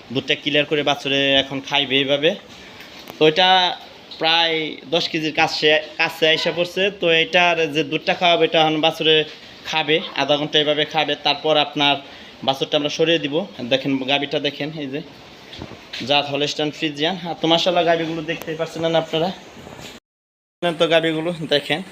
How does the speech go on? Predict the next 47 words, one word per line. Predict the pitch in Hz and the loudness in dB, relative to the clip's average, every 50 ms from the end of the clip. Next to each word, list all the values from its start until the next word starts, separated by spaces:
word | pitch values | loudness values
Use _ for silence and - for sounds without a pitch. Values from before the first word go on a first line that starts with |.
| - - - - - - - - - - - - - - - - - - | -18 -18 -18 -16 -18 -18 -20 -20 -20 -20 -20 -20 -20 -20 -20 -12 -4 0
তো | 147 | 2
একে | 147 143 - 156 | 2 4 4 2
একে | 143 - 156 147 | 2 2 2 2
গাভীগুলো | 143 147 143 147 147 143 151 147 147 | 4 4 2 2 0 -2 0 -2 -2
যে | 143 139 | -2 -2
দেখিয়ে | 135 147 143 - 143 135 | -2 -2 -2 -2 -2 -2
দিলাম | 139 143 143 143 | 0 0 0 0
আপনাদের। | 143 139 - 151 135 135 151 170 - - - - - - - - - - - - - - | 0 -2 -2 -4 -2 -2 -2 -4 -4 -8 -18 -16 -16 -16 -16 -16 -18 -18 -18 -14 -6 -2
তো | 170 | 0
আমাদের | 185 208 214 208 233 220 | 0 2 2 2 2 4
ভাই | 233 226 220 | 6 6 4
একটা | 220 220 - 214 | 4 4 0 -2
খামারটা | 220 214 214 208 208 208 - 214 | 0 0 2 2 2 2 2 0
হচ্ছে | 196 185 202 | 0 0 -2
দুধ | 151 147 175 175 165 | -4 -4 -6 -4 0
ডেয়ারি | 190 190 190 190 | 0 0 0 0
খামার, | 190 185 180 180 | 0 0 2 2
আমরা | 180 170 160 165 160 | 2 2 2 2 0
দুধ | 160 131 147 151 147 | 0 -2 -6 -4 0
বিক্রি | 156 180 180 180 170 | 0 0 0 0 -4
করি | 135 151 147 131 | -2 0 0 2
ভাই, | 117 113 117 | 2 2 2
আমাদের | 123 135 143 139 156 160 160 160 156 123 | 2 2 2 2 4 4 4 4 2 0
দুধের | 139 156 156 147 156 - - | -2 -2 0 0 0 0 0
চাহিদা | 185 160 160 160 151 160 | -2 -2 -2 2 2 4
আছে। | 160 160 - - 185 220 240 - - - - - - - - - - - | 2 2 2 -4 -4 -4 -6 -8 -14 -16 -14 -14 -14 -14 -16 -14 -8 -2
আমাদের | - 151 170 165 170 185 175 | 0 0 0 2 2 2 4
ভাই | 185 180 | 4 2
দুধের | 165 170 180 160 180 180 160 | 2 0 -4 -2 -2 -2 -2
জন্য | 170 185 185 185 | -2 -4 -2 -2
আমাদের | 180 175 175 175 180 175 | 0 0 0 0 0 2
গাভী | 160 175 175 175 170 170 | 2 2 2 2 2 2
পালন, | - 196 185 185 185 180 180 | 4 4 4 6 4 4 4
লালন | 180 180 180 180 180 | 4 4 4 2 0
পালন | 175 180 175 175 170 | 2 2 2 2 0
করে | 151 175 170 170 | 0 0 0 0
থাকি | 160 160 143 160 | -2 -2 0 0
আমরা | 156 160 160 151 | 2 2 2 0
দুধের | 151 160 156 165 160 156 | 0 0 2 2 2 2
জন্য। | 170 165 175 180 | 0 0 0 0
তারপর | 175 - 170 160 - - 170 | 0 2 0 0 2 0 -2
যদি | 160 151 156 151 160 | -2 -2 -4 -4 -2
কারো | - 160 151 151 151 | 0 2 2 2 0
পছন্দ | - 165 156 - 165 156 151 | -2 -4 -4 -4 -4 -2 0
হয়, | 156 147 156 160 160 | 0 2 4 4 2
আপনারা | 151 - - 156 156 156 | 2 0 0 0 2 2
আসার | 147 - 151 | 2 0 -4